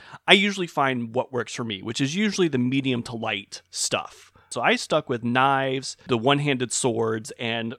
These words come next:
to a lesser degree, spears. And everything else I just kind of ignored.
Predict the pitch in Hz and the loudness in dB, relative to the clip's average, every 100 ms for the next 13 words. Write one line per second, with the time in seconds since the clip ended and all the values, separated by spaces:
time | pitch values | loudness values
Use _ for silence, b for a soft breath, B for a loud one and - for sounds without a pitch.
0 | - 139 123 131 - 123 113 117 110 - | -2 0 4 2 0 -4 -4 -6 -6 -6
1 | 127 98 - - - - 143 175 226 208 | -6 -10 -14 -20 -20 -6 2 4 4 2
2 | 170 160 160 175 - 220 185 120 135 185 | 0 -2 -4 -4 -4 -2 -2 0 0 0
3 | - - | -2 -14